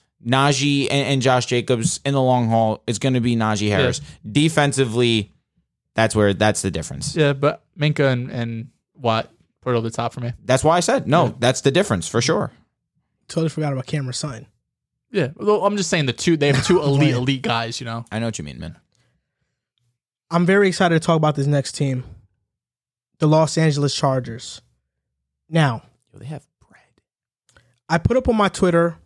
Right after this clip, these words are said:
Speaker 3: that I wouldn't re-sign Mike Williams.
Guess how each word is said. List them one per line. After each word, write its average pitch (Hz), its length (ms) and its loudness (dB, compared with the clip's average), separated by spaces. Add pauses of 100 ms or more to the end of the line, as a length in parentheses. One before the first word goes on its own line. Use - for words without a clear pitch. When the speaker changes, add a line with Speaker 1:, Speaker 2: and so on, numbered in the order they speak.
(140)
Speaker 3:
that 143 300 0 (920)
I 196 140 2
wouldn't 226 480 2
re-sign 185 720 0
Mike 175 260 0
Williams. 226 640 -2